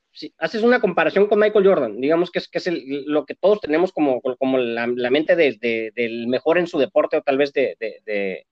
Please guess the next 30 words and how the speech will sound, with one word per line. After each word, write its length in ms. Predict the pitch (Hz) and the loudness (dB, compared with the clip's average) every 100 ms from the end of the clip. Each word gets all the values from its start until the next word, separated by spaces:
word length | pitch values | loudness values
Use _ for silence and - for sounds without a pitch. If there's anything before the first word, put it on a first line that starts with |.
| _ _ _ | _ _ _
del 220 | 123 156 | -2 -2
deporte. 460 | 147 - 160 127 - | 0 0 0 -2 -10
O 680 | _ _ _ _ _ _ - | _ _ _ _ _ _ -2
sea, 100 | 170 | 2
no 100 | 233 | 4
es 60 | |
lo 120 | 240 | 4
mismo 420 | 240 240 226 220 - | 2 2 0 0 -2
ser 520 | _ - - 202 202 - _ | _ -6 2 2 2 -4 _
un 160 | 180 | -2
jugador 380 | 185 196 160 185 | 2 6 6 4
que 100 | 170 | 0
juegas 500 | 165 180 165 - - _ - | 2 2 2 -2 -20 _ 0
una 300 | 180 214 196 | 2 2 0
posición 640 | 180 160 - 180 160 135 _ _ _ _ | -6 -8 -6 -2 -2 -4 _ _ _ _
la 760 | 143 147 151 139 135 123 117 - | 2 4 6 4 2 0 -6 -10
mitad 540 | 139 135 139 139 180 196 | 0 2 4 2 2 4
del 160 | 180 | 4
tiempo, 260 | 180 196 147 | 2 2 2
un 100 | 147 | 0
poco 200 | 214 247 | -2 -2
menos 160 | 233 220 | 0 0
de 60 | |
la 60 | 151 | -2
mitad, 240 | 156 - | 0 -2
porque 200 | - - | -2 -8
también 220 | 127 147 | -2 0
hay 80 | 160 | 0
juegos 200 | 180 175 | 0 -4
especiales, 460 | 156 - 185 196 | -4 -2 0 0